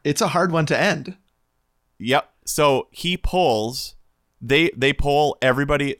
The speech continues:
Speaker 2: on the crew around them, and it's a, it's a tie. And one, like, production assistant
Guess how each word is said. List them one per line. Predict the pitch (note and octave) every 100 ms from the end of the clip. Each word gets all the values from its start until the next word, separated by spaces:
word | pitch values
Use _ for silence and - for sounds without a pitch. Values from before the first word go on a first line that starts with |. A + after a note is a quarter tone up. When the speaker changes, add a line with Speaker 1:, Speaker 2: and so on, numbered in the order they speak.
| -
Speaker 2:
on | A#2+
the | A#2
crew | - A#2+ G#2 -
around | G2 F#2+ G2
them, | F2+ D#2+ -
and | G2 G#2
it's | G#2 - -
a, | G#2 F#2+ F#2+ - _ _ _ - G#2+
it's | A#2 A2+
a |
tie. | G2 - A#2 A2 D2+ - - _ _ _ _ -
And | A#2+ A2
one, | A2 B2 C3+
like, | A#2 -
production | B2 A2 - A2+
assistant | F#2 G2 F#2+ F#2+ F2+